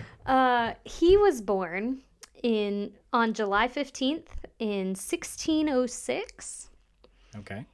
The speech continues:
Speaker 1: And, um, his family were millers. Like,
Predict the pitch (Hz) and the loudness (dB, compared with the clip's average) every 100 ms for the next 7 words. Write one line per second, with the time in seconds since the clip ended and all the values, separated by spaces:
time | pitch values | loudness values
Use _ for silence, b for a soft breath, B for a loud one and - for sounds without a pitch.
0 | _ 226 220 208 202 202 202 - 208 202 | _ -2 0 -2 -4 -6 -6 -6 -4 -4
1 | 202 208 240 220 - 226 202 208 208 202 | -6 -4 -4 -4 -6 -6 -4 -4 -6 -6
2 | 214 - 208 190 190 185 - 196 190 202 | -8 -8 -6 -2 -2 -4 -6 -6 -6 -4
3 | 277 381 415 - - _ _ _ _ _ | -4 -6 -6 -10 -12 _ _ _ _ _
4 | _ _ _ _ _ _ _ - 190 | _ _ _ _ _ _ _ -12 -12